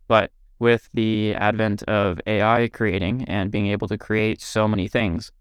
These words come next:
um, it's kind of interesting, right? That it's so intelligent and is able to create so much. I know it's been freaking a lot of people out,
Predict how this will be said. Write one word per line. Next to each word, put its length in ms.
um, 360
it's 140
kind 180
of 60
interesting, 440
right? 260
That 220
it's 240
so 300
intelligent 640
and 240
is 100
able 240
to 80
create 360
so 180
much. 240
I 40
know 120
it's 80
been 120
freaking 340
a 60
lot 160
of 60
people 260
out, 220